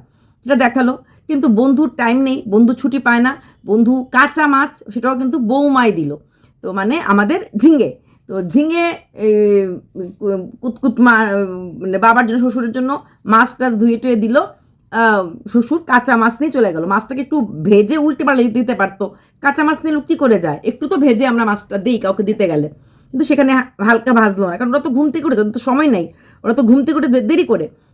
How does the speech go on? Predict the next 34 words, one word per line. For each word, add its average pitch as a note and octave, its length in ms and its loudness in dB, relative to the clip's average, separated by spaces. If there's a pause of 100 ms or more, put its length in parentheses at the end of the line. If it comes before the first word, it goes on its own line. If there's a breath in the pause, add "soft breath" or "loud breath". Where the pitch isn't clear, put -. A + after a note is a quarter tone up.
(100)
এই A#3 80 -2
ঘুম C4 140 2
থেকে D4 120 -2
ওঠার D4+ 220 0
পরে C#4+ 160 2
আর C#4+ 40 0
সময় D4+ 280 -2
কোথায়? A3+ 240 -2
সবাই B3+ 320 2
একদম A#3+ 260 -2
ঘুমে B3+ 200 2
ঢুলঢুলু B3+ 380 2
হয়েই, C#4 600 0
উম, F3+ 320 -8 (460 soft breath)
সে B3 140 4
নন্দু, C4 360 2
সবার B3 280 -2
বন্ধুও B3 360 -2
বসেছিল। G#3+ 460 -4 (1080 soft breath)
তারপর B3+ 300 0
নন্দু C4+ 260 2
চলে C4+ 220 -2
গেল, D4 220 0
নন্দু C4+ 280 -2
নাকি A#3+ 260 -4
আর C4+ 180 4
আসবে A#3+ 300 0
না, F#4+ 140 -2
নন্দু B3 300 -2
একদম A3 320 -2
বিয়েতে B3+ 380 0
আসবে। D#3+ 280 -4
নন্দু A3+ 280 -2
এসেছিল, C#4+ 340 -2